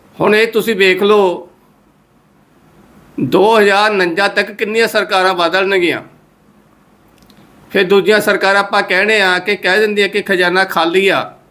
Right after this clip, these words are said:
ਮੈਨੂੰ ਲੱਗਦਾ ਕਿ ਸੱਚੀ ਮੁੱਚੀ ਜਿਹੜਾ ਗੱਲ ਇਹ ਸਾਫ਼ ਆ, ਕਿ ਸਾਫ਼ ਕਹਿੰਦੇ ਆ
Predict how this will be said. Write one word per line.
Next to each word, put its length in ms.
ਮੈਨੂੰ 260
ਲੱਗਦਾ 380
ਕਿ 260
ਸੱਚੀ 320
ਮੁੱਚੀ 320
ਜਿਹੜਾ 320
ਗੱਲ 260
ਇਹ 100
ਸਾਫ਼ 400
ਆ, 120
ਕਿ 180
ਸਾਫ਼ 360
ਕਹਿੰਦੇ 340
ਆ 240